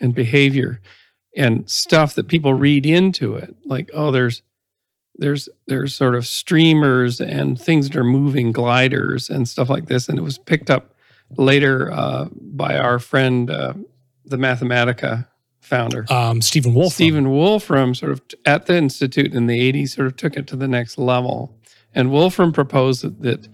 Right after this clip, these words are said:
Speaker 1: the entire universe is like cellular automata at
Speaker 2: Which,
Speaker 1: the
Speaker 2: by the way, he's
Speaker 1: lowest
Speaker 2: proposed
Speaker 1: level.
Speaker 2: a huge theory on this now. You, you've seen this? The,
Speaker 1: Mm, mm-mm.
Speaker 2: his grand unif-, his attempt at a grand unified?
Speaker 1: Oh, he has.
Speaker 2: Yeah.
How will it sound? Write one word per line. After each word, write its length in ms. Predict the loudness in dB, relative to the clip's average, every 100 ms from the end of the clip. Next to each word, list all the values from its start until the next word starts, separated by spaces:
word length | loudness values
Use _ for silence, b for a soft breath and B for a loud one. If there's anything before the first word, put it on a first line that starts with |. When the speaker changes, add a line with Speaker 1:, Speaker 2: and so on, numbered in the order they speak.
| b b
Speaker 1:
the 80 | -6
entire 300 | 0 2 2
universe 720 | 2 0 0 0 0 -2 -2
is 220 | -4 -4 -6
like 180 | -6 -4
cellular 460 | 0 2 2 0
automata 720 | -2 0 0 0 -2 -4 -10 -2
at 60 |
Speaker 2:
Which, 100 | -2
Speaker 1:
the 80 | 2
Speaker 2:
by 60 | 2
the 60 |
way, 60 | 2
he's 60 |
Speaker 1:
lowest 140 | 2 0
Speaker 2:
proposed 320 | 2 4 2
Speaker 1:
level. 60 | 0
Speaker 2:
a 20 |
huge 600 | -2 0 2 4 2 0
theory 340 | 2 2 2 0
on 120 | -4
this 220 | -2 -4
now. 220 | -4 -10
You, 140 | -10 -10
you've 240 | -4 -2
seen 180 | 2 4
this? 320 | 4 2 0
The, 160 | 0 2
Speaker 1:
Mm, 320 | 2 0 0
mm-mm. 340 | 2 4 2
Speaker 2:
his 280 | 0 0 0
grand 320 | 2 0 0
unif-, 360 | 0 0 0 -2
his 140 | 0
attempt 320 | 0 0 0
at 80 | 0
a 60 | 0
grand 260 | 2 2
unified? 360 | 2 2 2 4
Speaker 1:
Oh, 20 |
he 140 | 4 2
has. 580 | 2 2 2 0 -4 -4
Speaker 2:
Yeah. 200 | -4